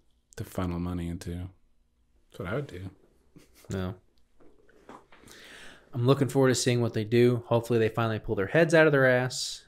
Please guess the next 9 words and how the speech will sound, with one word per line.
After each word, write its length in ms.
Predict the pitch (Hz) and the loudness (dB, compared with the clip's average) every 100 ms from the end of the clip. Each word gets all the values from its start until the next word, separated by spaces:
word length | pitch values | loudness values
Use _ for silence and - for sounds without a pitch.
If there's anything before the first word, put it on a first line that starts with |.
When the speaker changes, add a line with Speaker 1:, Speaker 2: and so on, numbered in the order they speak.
| 127 | -6
Speaker 2:
and 400 | 120 107 107 95 | -4 -4 -6 -2
they, 460 | 110 104 101 98 - - | 0 0 -2 -8 -14 -8
they 120 | 113 | -6
fix 460 | - - 98 - - | -4 -4 -4 -4 -6
this 340 | 98 - - | -6 -6 -10
massive, 800 | 104 101 95 - 98 92 - - _ - | -6 -6 -6 -6 -8 -10 -16 -20 _ -14
massive 560 | 101 98 - 98 - _ _ _ _ _ _ _ - | -12 -12 -10 -12 -12 _ _ _ _ _ _ _ -6
dumpster 340 | 101 - 90 | -4 -4 -12
fire 400 | - 98 95 95 | -8 -6 -6 -8